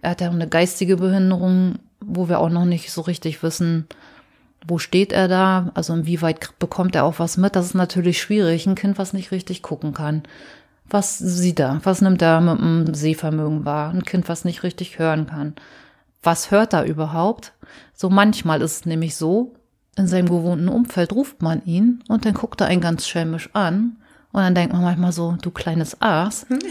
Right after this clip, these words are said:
<laughs> hörst du wirklich nichts oder hörst du auch nur das, was du hören willst?“ Also mittlerweile glauben wir, das hängt sicherlich auch am gewohnten Umfeld, aber er hört schon so ein bisschen.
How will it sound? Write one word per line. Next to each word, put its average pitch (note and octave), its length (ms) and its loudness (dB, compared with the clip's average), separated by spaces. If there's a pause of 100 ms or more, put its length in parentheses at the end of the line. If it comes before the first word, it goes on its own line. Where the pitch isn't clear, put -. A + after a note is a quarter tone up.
(280)
<laughs> D3 540 -2
hörst G3+ 300 2
du D#3+ 160 0
wirklich F3+ 280 2
nichts A#3 460 2 (380)
oder A3+ 480 4
hörst C#4 260 0
du - 60 -2
auch - 160 -2
nur E3+ 140 -4
das, D#3+ 200 -4
was E3+ 180 -6
du G#3 160 -4
hören A3+ 300 2
willst?“ F#3 540 0 (580)
Also F#3 220 0
mittlerweile F3+ 640 2
glauben E3+ 380 0
wir, E3+ 420 -2 (1400)
das F#3 380 -2
hängt F3+ 220 4
sicherlich E3 400 0
auch D#3 100 0
am E3 140 2
gewohnten D#3+ 340 0
Umfeld, E3+ 560 -2 (480)
aber E3 260 0
er D3+ 200 -2
hört D#3+ 260 -2
schon D#3+ 340 -2
so D3+ 120 -4
ein D3 100 -4
bisschen. - 580 -10